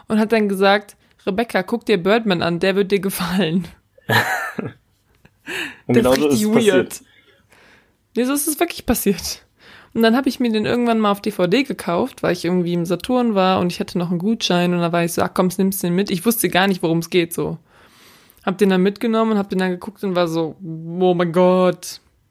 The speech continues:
Speaker 1: Ich find den mega gut. Ich hab den jetzt, glaub ich, schon drei, vier Mal gesehen. Ähm, weil er halt auch gerade auf Netflix läuft. Also ich hab auch die D V D, ich hab nur kein D-V-D-Laufwerk. So, ne? Ähm, aber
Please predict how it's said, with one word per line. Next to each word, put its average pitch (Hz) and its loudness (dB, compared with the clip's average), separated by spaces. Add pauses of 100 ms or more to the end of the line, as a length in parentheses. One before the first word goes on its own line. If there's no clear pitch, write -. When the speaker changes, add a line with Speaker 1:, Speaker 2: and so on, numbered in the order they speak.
(160)
Speaker 1:
Ich 185 -4
find 208 2
den 190 4
mega 160 2
gut. 156 -6
Ich - -16
hab - -4
den 165 0
jetzt, 165 -8
glaub 165 0
ich, 180 -6
schon 165 -4
drei, 156 -2
vier 170 -6
Mal 170 -4
gesehen. 160 -4 (600)
Ähm, 175 -2
weil 175 4
er 175 2
halt 175 0
auch 180 -2
gerade 175 0
auf 170 -4
Netflix 180 -4
läuft. 165 -2
Also 190 4
ich 208 2
hab 262 0
auch 294 -4
die 254 0
D 226 2
V 190 0
D, 202 2
ich 247 -4
hab 190 -4
nur 190 -4
kein 185 2
D-V-D-Laufwerk. 165 -2 (160)
So, - -16 (240)
ne? 226 -2 (560)
Ähm, 185 2
aber 165 0